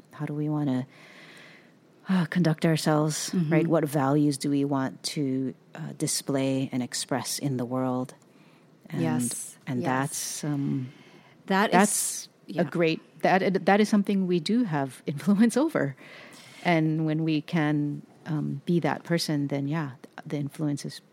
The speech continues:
Speaker 1: probably for good and probably the
Speaker 2: Yes.
Speaker 1: best it can be. Yeah.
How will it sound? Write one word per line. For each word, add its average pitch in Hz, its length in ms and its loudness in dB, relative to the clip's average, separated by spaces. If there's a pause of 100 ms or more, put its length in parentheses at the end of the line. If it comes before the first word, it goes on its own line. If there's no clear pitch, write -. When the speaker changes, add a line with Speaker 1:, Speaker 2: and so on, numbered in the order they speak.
(140)
Speaker 1:
probably 214 580 0 (460)
for 175 140 -4
good 170 280 2
and 139 120 -4
probably 151 280 -2
the - 100 -8
Speaker 2:
Yes. - 80 -6
Speaker 1:
best 151 240 -4
it - 100 -14
can 151 160 -4
be. 131 340 -8 (220)
Yeah. 147 220 -4